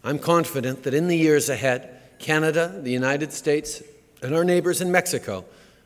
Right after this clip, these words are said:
will accomplish amazing things together. Working together, we can steer our countries towards a clean and prosperous future, one that provides good jobs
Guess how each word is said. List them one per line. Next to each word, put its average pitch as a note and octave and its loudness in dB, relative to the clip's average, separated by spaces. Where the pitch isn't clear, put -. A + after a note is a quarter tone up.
will A#2 -6
accomplish C#3 -6
amazing C3+ -4
things A2 -6
together. G#2+ -8
Working D#3 0
together, C#3+ -2
we E3 -2
can E3 -2
steer E3+ 2
our D3+ 4
countries D#3 -6
towards C3+ -4
a D3+ -12
clean D#3 -4
and G#2 -10
prosperous B2 -6
future, C#3 -8
one C#3+ 0
that D3 -4
provides C3 0
good E3 0
jobs D3 0